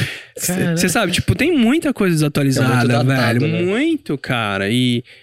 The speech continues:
Speaker 1: e muita coisa assim, porque os caras das faculdades acabam comprando isso por vitalício, né, cara?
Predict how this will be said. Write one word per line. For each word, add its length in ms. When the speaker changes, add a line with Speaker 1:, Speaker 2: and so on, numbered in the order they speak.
Speaker 1:
e 80
muita 300
coisa 240
assim, 320
porque 320
os 120
caras 440
das 160
faculdades 500
acabam 540
comprando 600
isso 200
por 160
vitalício, 760
né, 140
cara? 300